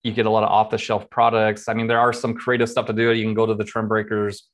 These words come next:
podcast and listen to some of them. But if you're getting over fifty employees, and especially over a hundred employees, if you're consulting with some of those companies, you are sitting on a gold mine worth of opportunities there. You know, these companies, they may want to invest more in culture and the programs and the own work that you're consulting with,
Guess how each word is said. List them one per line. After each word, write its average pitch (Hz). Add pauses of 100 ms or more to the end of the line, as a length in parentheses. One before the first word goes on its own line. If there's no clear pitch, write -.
podcast 107
and 101
listen 101
to 104
some 104
of 98
them. 98 (480)
But 117
if 120
you're 175
getting 151
over 120
fifty 120
employees, 113
and 101
especially 113
over 104
a 92
hundred 117
employees, 120
if 110
you're 113
consulting 117
with 117
some 113
of 107
those 107
companies, 107 (480)
you 123
are 135
sitting 127
on 113
a 104
gold 110
mine 101
worth 101
of -
opportunities 98
there. 95 (100)
You 113
know, 110
these 123
companies, 139
they 117
may 120
want 123
to 113
invest 110
more 110
in 104
culture 113
and 104
the 98
programs 113
and 113
the 117
own 135
work 139
that 104
you're 117
consulting 123
with, 165